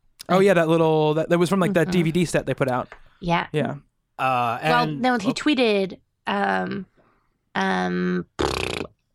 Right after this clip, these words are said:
Speaker 2: Lu-, Lu-, Louis Esp-, Esposito, uh, tweeted a photo from the set.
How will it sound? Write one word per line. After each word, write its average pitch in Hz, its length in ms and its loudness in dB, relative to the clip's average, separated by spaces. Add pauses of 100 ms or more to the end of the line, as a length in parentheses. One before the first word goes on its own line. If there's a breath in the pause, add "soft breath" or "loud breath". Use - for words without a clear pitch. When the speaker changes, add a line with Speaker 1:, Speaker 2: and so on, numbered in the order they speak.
(140)
Speaker 2:
Lu-, 208 600 0
Lu-, 185 340 -4
Louis 196 240 4
Esp-, 196 340 0 (240)
Esposito, 196 840 2 (680)
uh, 180 320 0 (180)
tweeted 196 320 2
a 180 40 2
photo 190 300 0
from 180 200 0
the 165 100 2
set. 170 440 -2